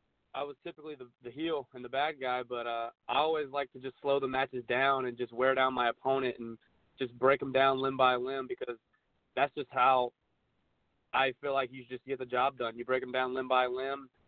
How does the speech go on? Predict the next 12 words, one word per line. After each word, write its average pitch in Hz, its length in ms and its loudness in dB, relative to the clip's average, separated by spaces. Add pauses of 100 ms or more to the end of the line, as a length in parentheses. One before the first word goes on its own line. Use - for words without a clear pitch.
(260)
They 120 100 0
can't 131 300 0
stand 131 280 2
up. 131 180 4
They 127 120 0
can't 127 340 2
use 131 280 -2
any 131 140 4
of 120 80 4
their 120 220 4 (320)
body 123 360 4
to 113 120 -2